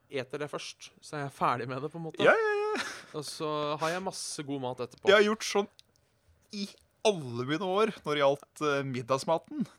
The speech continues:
Speaker 2: Når jeg fikk,
Speaker 1: Ja.
Speaker 2: eh, servert det hjemme, så var det sånn, OK, på en tallerken da, uansett hva det er for noe, så er det noe på den tallerken du liker mer enn andre. For eksempel får du en tallerken da med kjøttkaker,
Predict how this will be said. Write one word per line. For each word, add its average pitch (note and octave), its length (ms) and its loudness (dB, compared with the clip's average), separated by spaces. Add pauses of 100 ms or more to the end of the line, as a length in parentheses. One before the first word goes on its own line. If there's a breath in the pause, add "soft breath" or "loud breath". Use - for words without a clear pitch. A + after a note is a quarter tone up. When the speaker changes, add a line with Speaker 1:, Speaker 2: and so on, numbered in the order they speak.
Speaker 2:
Når D3 100 2
jeg D3 120 2
fikk, - 100 -10
Speaker 1:
Ja. D#3 120 -2 (140)
Speaker 2:
eh, D3 300 2
servert C3 360 2
det C#3+ 140 4
hjemme, C3+ 160 0
så - 100 -4
var D#3+ 120 0
det D3 80 -6
sånn, D#3+ 180 -2 (440 loud breath)
OK, - 180 2 (280)
på D#3 140 10
en E3+ 100 6
tallerken C3 440 4
da, G#2+ 100 2 (140)
uansett C#3 800 0 (120)
hva G2+ 180 4 (100)
det A#2 80 2
er G2 120 2
for - 140 -10
noe, B2+ 160 -4
så A#2 140 2
er G#2+ 100 2
det C3 80 0
noe A#2 480 -4
på A#2+ 160 2
den G#2+ 100 2
tallerken G#2 480 -2
du A2 100 -8
liker G#2 520 -4
mer F#2+ 320 -2
enn A2+ 140 2
andre. B2+ 300 2 (420 soft breath)
For B2+ 120 -12
eksempel A#2+ 280 -4
får A2+ 320 0
du C#3+ 60 4
en D3 180 2
tallerken C3 380 4
da C#3 140 4
med G2+ 280 0 (540 loud breath)
kjøttkaker, D#3 760 2